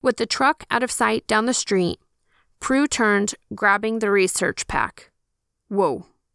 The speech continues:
ready for this?" Truth? I had no idea. With only three of us on location, we just needed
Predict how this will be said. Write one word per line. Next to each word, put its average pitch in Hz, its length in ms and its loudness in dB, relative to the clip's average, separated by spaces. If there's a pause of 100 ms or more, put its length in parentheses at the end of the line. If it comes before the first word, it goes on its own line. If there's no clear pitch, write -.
(160)
ready 185 240 0
for 247 160 -2
this?" 254 440 0 (720)
Truth? 320 440 0 (760)
I 254 60 -4
had 339 140 2
no 214 280 4
idea. 185 440 -4 (1000)
With 311 180 0
only 381 320 4
three 285 240 0
of 302 80 0
us 320 240 0
on 247 160 2
location, 220 680 0 (220)
we 277 160 2
just 339 280 2
needed 233 380 2